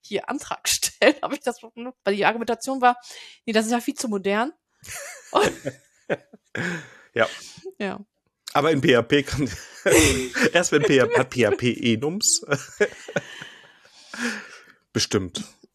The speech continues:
Speaker 1: Weiß ich gar nicht. Hat P H P
Speaker 2: Weiß ich auch
Speaker 1: Enums?
Speaker 2: nicht.
Speaker 1: Aber P H P hat sich ja, also ich meine, das aktu-, das, ähm,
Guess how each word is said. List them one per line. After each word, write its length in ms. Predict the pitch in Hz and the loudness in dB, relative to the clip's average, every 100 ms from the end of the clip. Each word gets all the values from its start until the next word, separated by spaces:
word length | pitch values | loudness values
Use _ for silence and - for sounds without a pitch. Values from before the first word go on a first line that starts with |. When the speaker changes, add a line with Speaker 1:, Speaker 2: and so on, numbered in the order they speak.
| - | -2
Speaker 1:
Weiß 240 | 220 311 | 2 2
ich 120 | 240 | 0
gar 140 | - 156 | -8 -10
nicht. 280 | 185 - | -12 -14
Hat 160 | - - | -16 -16
P 140 | - | -14
H 60 | 202 | -2
P 20 | |
Speaker 2:
Weiß 140 | 113 95 | -2 0
ich 100 | 92 | -2
auch 140 | 92 | -4
Speaker 1:
Enums? 40 | |
Speaker 2:
nicht. 320 | 98 90 - _ _ _ _ | -4 -10 -14 _ _ _ _
Speaker 1:
Aber 220 | 208 220 | 2 4
P 180 | 220 220 | 4 2
H 60 | 208 | 0
P 340 | - 254 262 | 2 0 2
hat 160 | 254 240 | 0 -2
sich 220 | 247 - | -6 -2
ja, 260 | 233 226 226 - | 0 2 0 -2
also 300 | 196 214 208 - | -4 -2 -4 -8
ich 140 | - 196 | -10 -4
meine, 100 | 214 | -2
das 180 | 208 - | -2 -6
aktu-, 560 | - - 240 208 185 | -8 -6 -2 -2 -2
das, 320 | 196 202 - - | -4 -6 -6 -6
ähm, 460 | 196 190 185 190 | -2 -2 -2 -8